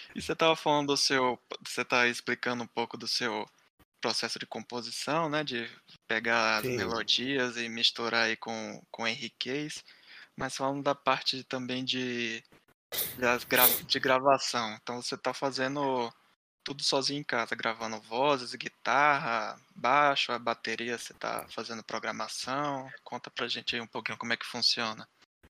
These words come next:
Speaker 2: Certo. É... Até o, o, o último single, eu tô com um single que ele sa-, ele, ele chama Keep e saiu ontem, né, no, no Spotify.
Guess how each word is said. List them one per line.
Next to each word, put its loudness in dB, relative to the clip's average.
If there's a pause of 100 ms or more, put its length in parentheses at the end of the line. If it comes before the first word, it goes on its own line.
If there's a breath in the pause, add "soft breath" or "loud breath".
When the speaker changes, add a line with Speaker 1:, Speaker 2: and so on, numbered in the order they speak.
(760)
Speaker 2:
Certo. 2
É... 6 (640)
Até 6 (420)
o, -4
o, -2 (1300)
o 0
último 4
single, 4 (300)
eu 6
tô 4
com 4
um 6
single 4
que 4
ele 8
sa-, 0
ele, 6
ele 8
chama 4
Keep 0 (120)
e -6
saiu 8
ontem, 8
né, 2
no, 0 (240)
no -4
Spotify. 4